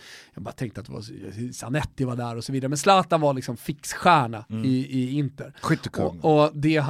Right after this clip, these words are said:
Speaker 1: det han gjorde då, sättet han hanterade Balotelli på, var att så här,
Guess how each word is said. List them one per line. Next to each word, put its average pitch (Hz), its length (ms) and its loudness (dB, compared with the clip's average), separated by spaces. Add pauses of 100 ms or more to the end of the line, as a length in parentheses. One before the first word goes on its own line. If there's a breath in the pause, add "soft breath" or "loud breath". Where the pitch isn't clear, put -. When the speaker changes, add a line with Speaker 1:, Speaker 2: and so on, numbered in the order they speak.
Speaker 1:
det 151 120 -2
han 151 220 0
gjorde 160 380 2
då, 120 160 -4
sättet 139 440 -6
han 120 260 -4
hanterade 131 720 0
Balotelli 120 680 -2
på, 127 280 -14 (380 loud breath)
var 127 340 2
att 110 100 -8
så - 100 -6
här, 120 120 -6